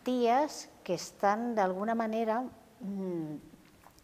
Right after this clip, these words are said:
performándose como tías de verdad, no? Vull dir que tenia un punt realment molt transgressor, i de fet sortíem de vegades també nosaltres amb bigotis. Va semblar que ja hem arribat a fer a Los Pecos.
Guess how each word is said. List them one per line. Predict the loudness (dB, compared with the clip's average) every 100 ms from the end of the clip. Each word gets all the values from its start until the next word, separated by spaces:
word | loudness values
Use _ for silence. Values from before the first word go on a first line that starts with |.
| -18 0
performándose | 0 2 -2 0 0 0
como | 2 2 0
tías | 0 -2 -2
de |
verdad, | -2 -2 -4 -6
no? | -4 -2
Vull | 0 0
dir |
que | 0
tenia | -2 -2 0 0
un | -2 -2 -4
punt | 0 0 2
realment | 2 2 0 -4 -2
molt | -2 0
transgressor, | 0 0 -2 -4 -4 -2 -2 -4 -12 -20 -20 -20 -20 -10
i | -6
de | -6
fet | -6 -8
sortíem | -8 -8 -4
de | -4
vegades | -2 -2 -2 -4
també | -4
nosaltres | -4 -4 -6 -4
amb | -6
bigotis. | -4 -2 -2 -2 -4 -4 -10 -20 -20 -12
Va | -8
semblar | -2 0 2
que | 0
ja |
hem | 0
arribat | 0 -2 -2
a |
fer | -2 0
a |
Los | -2 -4
Pecos. | -2 0 0 -2 -6